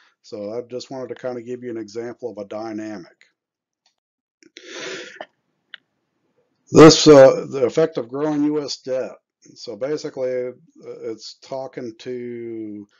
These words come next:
the demand for financial capital from and the supply of capital in the U S financial markets by the f-, foreign sector before the increase of uncertainty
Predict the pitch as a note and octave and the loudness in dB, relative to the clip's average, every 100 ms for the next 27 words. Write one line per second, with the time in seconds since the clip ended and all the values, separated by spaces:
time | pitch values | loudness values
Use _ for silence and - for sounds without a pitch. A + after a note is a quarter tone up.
0 | _ _ _ _ G#2+ G2+ A2 A#2+ B2+ C3 | _ _ _ _ -18 -12 -8 -6 -8 -12
1 | B2 A#2+ A#2+ A#2+ A#2+ - A#2+ A#2+ C3+ C#3 | -14 -12 -12 -12 -16 -12 -10 -10 -12 -14
2 | C#3+ _ _ A2+ - A2+ A#2+ B2+ G2+ G2+ | -14 _ _ _ -16 -12 -10 -10 -12 -14
3 | - A2 A#2 A2+ G2+ - A2+ G#2+ A2+ G#2 | -14 -12 -10 -10 -12 -12 -12 -10 -12 -10
4 | G2 G2 G#2+ A2+ G#2 A2 G#2 G#2+ G#2 G#2+ | -10 -8 -8 -10 -12 -12 -10 -10 -12 -14
5 | A2 A2+ B2+ - A2 A2+ G#2 - - - | -12 -14 -16 -12 -8 -8 -10 -16 -20 -20
6 | _ _ - E3 D#3+ A2 F#2+ - G2+ F#2 | _ _ -2 -2 -2 -6 -10 -12 -14 -14
7 | - G2 G2+ - B2 G#2 G#2 A2+ G#2+ A2+ | -18 -18 -18 -14 -12 -12 -12 -14 -14 -16
8 | G#2+ - G#2 G2 G2+ - C3 C#3 A2 F#2+ | -14 -12 -14 -12 -16 -14 -16 -14 -14 -12
9 | G#2 | -14